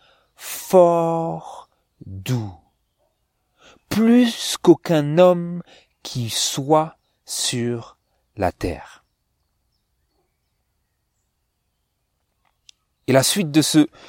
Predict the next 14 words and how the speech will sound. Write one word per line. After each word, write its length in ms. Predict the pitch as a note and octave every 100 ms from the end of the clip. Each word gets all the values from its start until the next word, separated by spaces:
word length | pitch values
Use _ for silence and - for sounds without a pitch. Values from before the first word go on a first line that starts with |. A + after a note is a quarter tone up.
| - - _ _
passage 520 | E3 D3 G#3 A3 C#3
montre 580 | C#3+ F#3 C4 B3+ - - _ _ _ _ _ _ _ _ -
la 120 | -
signification 960 | - - B3 G#3+ F#3 E3+ G3 - B3+ A#3+
de 80 | D#3+
cette 320 | - C#3 G#2+
douceur. 720 | B2 G#2+ - G2 - - _ _ _ _ _ _ _ _ _ _ _ _ _ _ _ _ _ _ _ _ - - _ _ _ _ _ _ _ _ _ _ _ _ _ _ _ _ _ -
Parce 300 | C#3+ - F3+
que, 240 | G#3 - _ _ _ -
alors 320 | G3 G#3+ -
qu'il 220 | G3+ E3
se 180 | - F#3
faisait 540 | - F#3 E3 G#3 - _ _ _ _ _ _ _ _ _ _ _ _ _ _ _ _ _ _ -
attaquer, 880 | G#3 - F3+ - - A3+ C#4+ C#3